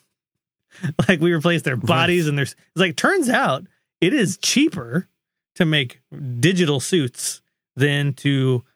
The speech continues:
Speaker 1: hire a company <laughs> or pay seamstresses and artists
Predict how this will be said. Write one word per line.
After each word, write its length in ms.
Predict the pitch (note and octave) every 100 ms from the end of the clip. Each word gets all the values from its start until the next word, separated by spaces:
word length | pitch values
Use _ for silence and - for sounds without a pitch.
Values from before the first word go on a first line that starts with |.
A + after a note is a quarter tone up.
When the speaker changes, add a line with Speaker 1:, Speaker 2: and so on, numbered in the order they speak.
| _
Speaker 1:
hire 580 | E3+ F#3 D3+ C#3 C3+ - _ _
a 80 | C#3
company 580 | B2+ A#3+ G#3+ C#3+ C3 C3 -
<laughs> 720 | A3+ - _ _ - F3 -
or 400 | C#3+ D3 C#3+ C3
pay 300 | - F#3 F#3
seamstresses 920 | - G3+ A#3 - E3 D#3+ C#3+ C3 - _ _ _ -
and 460 | C#3+ C#3 C#3 C3+ -
artists 580 | E3+ G#3+ E3 A#2 - -